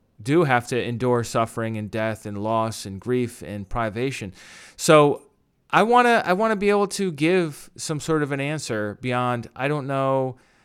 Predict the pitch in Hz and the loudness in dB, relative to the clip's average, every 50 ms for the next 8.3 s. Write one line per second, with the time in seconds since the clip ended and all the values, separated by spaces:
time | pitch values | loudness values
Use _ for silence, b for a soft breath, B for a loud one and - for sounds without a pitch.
0 | b b b b - 147 147 151 - 151 160 170 185 180 165 170 165 165 160 143 | b b b b -4 -2 0 2 4 4 6 8 6 6 6 6 6 6 6 4
1 | 135 147 156 156 160 160 151 151 151 - - 151 147 147 143 - 151 147 143 139 | 4 6 6 8 8 6 6 2 0 0 2 4 4 4 2 0 -4 -4 -4 -6
2 | 127 - - - 120 120 120 123 117 - - 135 127 127 127 123 123 117 123 120 | -8 -10 -8 -6 -4 -4 -4 -4 -6 -6 -8 -6 -4 -4 -4 -4 -4 -4 -6 -6
3 | - - _ _ - - 156 147 143 143 139 123 - _ - - 143 131 - 139 | -8 -10 _ _ 4 6 6 6 6 4 2 0 -4 _ -12 -10 -10 -8 -4 -2
4 | 123 120 120 - 127 123 117 113 110 - 110 107 123 135 120 107 - 85 107 - | -2 -2 -4 -4 -6 -4 -4 -4 -4 -6 -6 -4 -2 -2 -2 -2 -4 -8 -8 -6
5 | 147 135 123 117 139 143 175 180 185 170 135 135 131 139 131 117 120 117 110 - | -6 -6 -4 0 2 4 4 4 4 2 2 2 2 2 2 2 0 -4 -4 0
6 | 135 127 120 135 151 139 - _ _ _ _ _ _ _ _ _ _ _ _ _ | 4 4 4 4 2 -2 -10 _ _ _ _ _ _ _ _ _ _ _ _ _
7 | _ _ _ _ - - 101 - 117 113 117 117 123 120 117 117 113 - - 135 | _ _ _ _ -14 -10 -6 -2 0 0 0 0 0 0 0 -2 -2 -2 -2 -2
8 | 117 110 110 117 113 | 0 0 -2 -4 -6